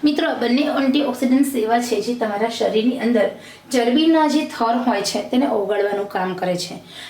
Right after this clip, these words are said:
અને ખૂબ ઝડપથી તમને ઇફેક્ટ આપે છે. તો હવે અહીંયા આપણે બીજું કશું નહીં કરીએ, પાંચ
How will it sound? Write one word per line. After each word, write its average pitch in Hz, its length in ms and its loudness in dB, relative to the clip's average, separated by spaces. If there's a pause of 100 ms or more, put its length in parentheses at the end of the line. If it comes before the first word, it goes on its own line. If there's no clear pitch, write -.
(120)
અને 311 120 2
ખૂબ 320 360 0
ઝડપથી 226 560 -2
તમને 226 380 -2
ઇફેક્ટ 269 400 -2
આપે 190 200 -2
છે. - 360 -12 (400)
તો 285 80 2
હવે 277 340 2
અહીંયા 285 240 4
આપણે 285 260 2
બીજું 240 280 4
કશું 262 300 0
નહીં 233 240 2
કરીએ, 240 380 2 (260)
પાંચ 254 220 -4